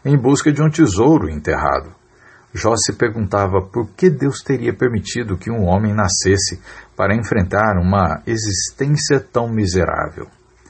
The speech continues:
Nossas perguntas são, ac-, eh, ou melhor, nossas perguntas são acrescentadas à lista,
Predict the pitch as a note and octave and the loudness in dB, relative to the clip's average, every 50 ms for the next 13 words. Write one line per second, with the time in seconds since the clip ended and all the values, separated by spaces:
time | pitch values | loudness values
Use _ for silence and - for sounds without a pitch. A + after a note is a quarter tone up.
0 | - - - - - - - _ - C#3 D3+ - - C#3 - - - D3+ C#3+ C3+ | -20 -20 -20 -20 -20 -20 -20 _ -4 -4 0 2 2 0 0 0 0 0 0 2
1 | C3 C#3 C#3 - D3 C3+ - - - C#3 C#3 C3+ - - - _ _ - C3 A#2+ | 0 -2 -2 0 0 0 0 0 0 0 0 -2 -4 -8 -14 _ _ -6 -6 -6
2 | G2 - _ _ _ - - - - - G#2 G#2 G2 F#2+ F#2+ C#2+ F2 G#2+ A2 G2+ | -6 -6 _ _ _ -18 -16 -14 -10 -4 -2 0 2 2 0 0 -2 0 2 2
3 | D#2+ D2 C2+ C2+ C2+ - _ _ - - - - - - _ - G2 F2+ - C3+ | 2 2 -2 -4 -4 -8 _ _ -20 -20 -20 -20 -20 -20 _ -6 -4 -2 0 0
4 | C3 - - F3+ E3 - A#2+ C#3+ D3 - D3+ D3 - D3+ D#3 D3+ D3 - - B2 | 0 0 2 2 2 2 2 -2 0 2 0 2 2 2 2 2 0 -2 -4 -6
5 | - - - D3 D3+ D3+ - D#3+ D3 G#2 F#2 - - A2+ C3 C3+ B2+ G2 F2+ D#2+ | -4 -2 0 0 0 2 0 0 -2 -2 -4 -4 -2 -2 0 0 0 0 -2 -2
6 | D#2 - E2 D2+ D#2 D#2 D#2+ D#2+ - - - F#2 F2+ | -2 -2 -2 -2 -2 -4 -6 -8 -10 -12 -12 -14 -18